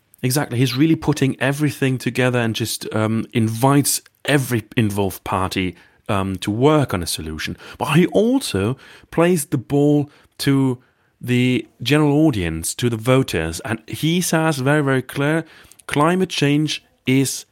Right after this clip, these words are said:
a voting issue. And he makes it the voting issue in the United States. In the past election,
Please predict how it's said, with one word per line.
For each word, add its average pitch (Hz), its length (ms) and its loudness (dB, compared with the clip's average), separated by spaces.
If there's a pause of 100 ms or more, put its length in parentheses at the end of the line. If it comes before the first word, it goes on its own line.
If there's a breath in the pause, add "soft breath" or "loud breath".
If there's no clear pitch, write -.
(220)
a 101 80 -4
voting 113 760 0
issue. 101 400 -2
And 98 140 -4
he 165 200 0
makes 160 300 0
it - 240 -4
the 139 440 0
voting 131 460 0
issue 120 300 -4
in 117 80 -2
the 113 60 0
United 113 280 -2
States. - 380 0 (420 loud breath)
In 160 120 4
the 156 60 2
past 220 600 0
election, 101 520 -6